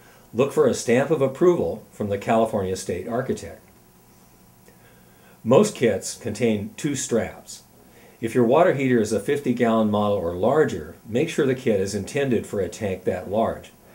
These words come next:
In some cases, you may need more than one kit. Before you start, be sure to read the instructions. If your water heater has an insulating blanket,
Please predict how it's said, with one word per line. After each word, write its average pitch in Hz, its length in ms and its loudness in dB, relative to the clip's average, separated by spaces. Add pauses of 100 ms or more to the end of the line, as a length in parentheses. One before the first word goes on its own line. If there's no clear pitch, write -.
(260)
In 104 140 -6
some 147 320 0
cases, 98 540 -2
you 113 140 0
may 117 180 4
need 107 280 0
more 95 160 -2
than 87 160 -6
one 85 220 -8
kit. - 360 -10 (1400)
Before 123 320 4
you 123 140 2
start, 87 420 -6
be 107 80 -4
sure 175 220 0
to 151 80 -2
read 113 200 4
the 110 100 0
instructions. - 880 -6 (640)
If 110 120 -8
your 123 120 6
water 135 260 6
heater 127 280 2
has 107 200 -2
an 98 80 -6
insulating 113 580 -2
blanket, 87 480 -8